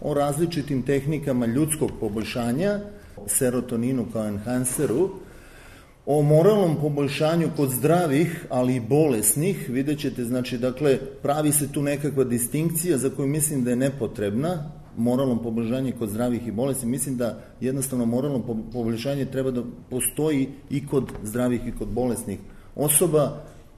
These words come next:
koliko i kako možemo lečiti moral. I na kraju ću se naravno osvrnuti nešto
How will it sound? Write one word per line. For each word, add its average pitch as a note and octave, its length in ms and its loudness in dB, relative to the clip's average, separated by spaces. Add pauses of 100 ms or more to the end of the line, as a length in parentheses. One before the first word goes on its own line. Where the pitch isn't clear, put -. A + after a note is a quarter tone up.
(140)
koliko D3 440 2
i A#2 100 0
kako D3 380 0
možemo A#2+ 440 2
lečiti A2 580 -2 (160)
moral. E3 320 2
I D#3+ 60 0
na D#3 120 -4
kraju D#3+ 200 -4
ću D3+ 120 -6
se C#3+ 140 -2
naravno D3+ 460 -2 (300)
osvrnuti D#3 920 2
nešto C3+ 1040 0